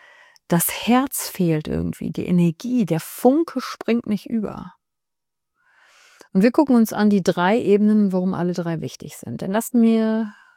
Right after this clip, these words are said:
lass mich dir ein Geheimnis verraten. Echte Wirkung entsteht nicht nur im Kopf, nicht nur bei den Worten und auch nicht nur im Gefühl. Na, für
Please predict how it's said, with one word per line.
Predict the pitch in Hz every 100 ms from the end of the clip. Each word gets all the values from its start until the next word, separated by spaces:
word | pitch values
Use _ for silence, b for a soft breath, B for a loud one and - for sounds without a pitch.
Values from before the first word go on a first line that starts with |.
| B _ _ _ _ -
lass | 175 240 -
mich | 190 175 -
dir | - 151
ein | 165
Geheimnis | 156 147 156 - -
verraten. | - 185 180 - _ _ _ b b b b
Echte | 202 247 - 269
Wirkung | 202 233 269
entsteht | 247 196 - 220 240
nicht | 226 208 208
nur | 196
im | 175
Kopf, | - 226 - -
nicht | 190 -
nur | 190
bei | 180
den | 175 175 151
Worten | 151 - - 156 - 160 _ b b b b b b
und | 190 -
auch | 202 240 -
nicht | 277 -
nur | 233 240 254 254
im | 214 220 214
Gefühl. | 196 190 - - 349 247 185 - - _ _ _ _ _
Na, | 160 226
für | - 170 160 156